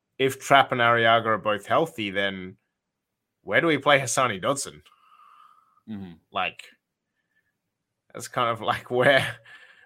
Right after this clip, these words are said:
Speaker 1: where, where does that leave Dodson? Like, we have to, we have to kind of work him in as well. And maybe it's, you know,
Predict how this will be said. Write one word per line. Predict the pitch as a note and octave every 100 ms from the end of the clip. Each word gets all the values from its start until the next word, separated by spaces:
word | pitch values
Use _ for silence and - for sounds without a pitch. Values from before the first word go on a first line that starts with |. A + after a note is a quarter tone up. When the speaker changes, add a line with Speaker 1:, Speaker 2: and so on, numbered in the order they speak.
| _
Speaker 1:
where, | B2 - -
where | B2
does | C#3 C3+
that | C3 C3+
leave | C3 A#2+ G2+
Dodson? | B2+ D3+ - G#2
Like, | G2 G2+ -
we | A2+
have | A#2 A#2
to, | A#2+ A2 G#2 G2
we | A2
have | A#2
to | B2+
kind | A#2 A#2
of | G#2+
work | G#2 G#2+ G2
him | A#2 B2
in | G#2
as | F#2+
well. | A2 A2+ F#2
And | A2
maybe | B2 C3+ C3+
it's, | A#2 A#2 - - _ - _ _
you | A#2
know, | G2+ G2